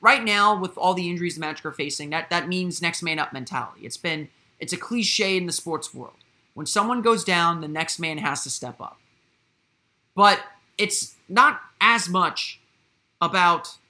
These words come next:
the next man stepping up. The Magic also need their starters to step up more. Remember before Nikola Vucevic's injury, before, before Vuce got hurt,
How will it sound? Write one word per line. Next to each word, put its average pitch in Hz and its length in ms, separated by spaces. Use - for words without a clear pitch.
the 180 80
next 175 240
man 170 220
stepping 151 360
up. - 320
The 202 60
Magic 240 360
also 220 260
need 185 220
their 165 100
starters - 840
to 180 100
step 156 360
up 160 160
more. 165 380
Remember 285 300
before 254 340
Nikola 226 340
Vucevic's 190 600
injury, 165 320
before, 247 500
before 233 340
Vuce 208 280
got 170 220
hurt, 196 320